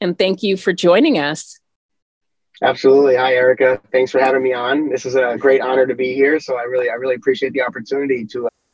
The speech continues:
Speaker 2: to talk to all your, all your listeners today.
Speaker 1: Well, wonderful.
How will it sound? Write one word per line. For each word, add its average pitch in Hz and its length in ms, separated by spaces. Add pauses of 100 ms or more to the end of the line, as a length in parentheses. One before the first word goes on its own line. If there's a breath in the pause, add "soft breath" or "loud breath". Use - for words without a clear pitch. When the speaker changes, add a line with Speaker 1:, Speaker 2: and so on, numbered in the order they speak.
(420)
Speaker 2:
to 120 80
talk 123 240
to 123 100
all 117 200
your, 117 420 (160)
all 113 120
your 120 100
listeners 123 360
today. 110 300 (720)
Speaker 1:
Well, 175 260
wonderful. 170 880